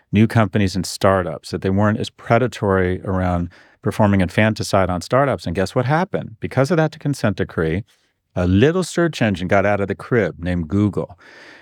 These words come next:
So it's just so kind of cynical and ironic that a company birthed by antitrust, Google,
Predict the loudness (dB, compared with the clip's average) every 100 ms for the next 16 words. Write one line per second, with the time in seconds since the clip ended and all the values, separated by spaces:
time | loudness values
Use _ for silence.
0 | _ -4 2 4 2 -4 -6 -4 -2 -4
1 | -2 0 2 0 -4 _ -20 -8 -4 -4
2 | -2 -4 -2 -2 0 0 -2 -2 0 0
3 | -2 -8 -16 -20 _ _ _ _ 0 0
4 | 0 -2 -2 0 0 0 0 2 2 2
5 | -2 -6 -10 -4 -2 -2 -2 -2 -4 -4
6 | -4 -4 -6 -12 -16 -12 0 2 2 0
7 | -4 -10